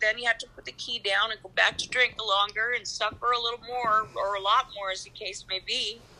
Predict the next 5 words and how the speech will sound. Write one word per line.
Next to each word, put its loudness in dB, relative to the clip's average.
And 0
then 6
you'll -2
remember. -2
Because 4